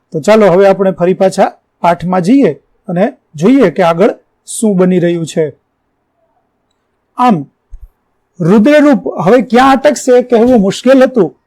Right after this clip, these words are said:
હોડી અને માણસ પરાજય ઉપર ચાલી રહ્યા છે,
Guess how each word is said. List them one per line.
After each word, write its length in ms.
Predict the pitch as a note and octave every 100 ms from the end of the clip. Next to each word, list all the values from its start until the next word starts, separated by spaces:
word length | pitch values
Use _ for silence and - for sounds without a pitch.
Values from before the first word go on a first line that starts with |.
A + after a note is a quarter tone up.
| _ B2
હોડી 360 | F3 C4+ F#3 - _
અને 140 | G3+ G3+
માણસ 480 | F#3 A#3 B3 - - A#3+ D#3+
પરાજય 400 | G#3 A3+ A#3+ A3
ઉપર 360 | A3+ G3 G#3+ A#3 _ _ _ _ _ -
ચાલી 280 | F#3+ A3+
રહ્યા 220 | A3+ G3+ F3+
છે, 260 | E3 C#3+